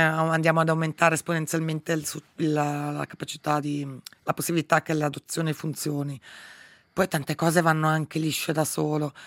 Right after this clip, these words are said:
Spesso anche animali che non hanno mai avuto contatto, esperienze negative col cane o col gatto,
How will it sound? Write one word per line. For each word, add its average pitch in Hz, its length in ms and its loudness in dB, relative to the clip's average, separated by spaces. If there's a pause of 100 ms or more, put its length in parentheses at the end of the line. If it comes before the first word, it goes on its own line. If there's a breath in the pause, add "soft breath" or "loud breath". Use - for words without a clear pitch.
(120)
Spesso - 420 4
anche 185 240 2
animali 170 380 4
che - 80 -2
non 160 100 4
hanno 160 160 2
mai 170 160 4
avuto 196 320 0
contatto, 160 500 -4
esperienze 165 460 -4
negative 165 640 -2
col 156 180 -2
cane 165 300 6
o 147 100 -4
col 180 180 -4
gatto, 180 580 2